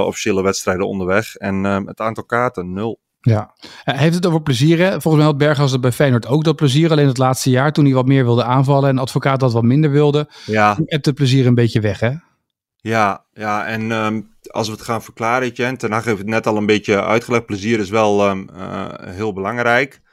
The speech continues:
Speaker 1: Ehm, de zekerheid van een basisplek.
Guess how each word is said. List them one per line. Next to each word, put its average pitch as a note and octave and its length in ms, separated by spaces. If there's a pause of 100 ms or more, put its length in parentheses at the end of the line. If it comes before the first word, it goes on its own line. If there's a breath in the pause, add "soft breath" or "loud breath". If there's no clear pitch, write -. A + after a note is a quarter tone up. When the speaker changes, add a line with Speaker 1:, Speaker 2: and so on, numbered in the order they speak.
(500 soft breath)
Speaker 1:
Ehm, F#2+ 800
de G2 200
zekerheid G#2+ 460
van G#2+ 100
een G2 80
basisplek. A#2+ 800